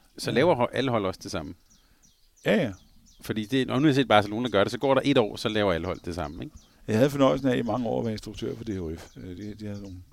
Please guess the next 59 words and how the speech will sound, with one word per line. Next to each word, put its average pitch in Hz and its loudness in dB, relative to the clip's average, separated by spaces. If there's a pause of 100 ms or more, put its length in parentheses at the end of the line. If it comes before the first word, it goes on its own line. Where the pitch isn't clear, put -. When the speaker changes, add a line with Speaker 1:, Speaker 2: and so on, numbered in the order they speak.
(140)
Speaker 2:
kurser, 113 -8
hvor 113 -6
folk - -12
var - -14
samlet 98 -10
i 104 -14
en 95 -14
uge, 107 -12
og - -12
det, 113 -4 (140)
det, 123 -16
den 127 -8
sætning, 117 -4
jeg 110 -6
elsker, 113 -10
det 135 -8
er 131 -6
også 117 -8
den 107 -8
der, 101 -8 (540)
ud 151 -4
fra 120 -4
hvilken 110 -8
analyse 101 -10
har 107 -10
du 101 -12
valgt 87 -10
at - -20
gøre - -12
sådan, - -12
ikke? - -8
Speaker 1:
Mhm. 113 -2 (720)
Speaker 2:
Hvad 127 4
er 135 4
det, - -10
der 143 -4
gør, 123 0
at, 160 -10
øh, - -10 (140)
du 123 -10
synes, 120 -8
det - -4
er - -4
godt, - -10 (180)
det 101 -12
der, - -16
ikke? 101 -16 (460)
I 110 -12
forhold 95 -10
til 104 -12
de 110 -14
spillere, 107 -10
der 107 -14
lige... 104 -16 (760)
Ja, 82 -10
det, 117 -10
det 135 -8
er, 110 -8 (1300)
ja, - -14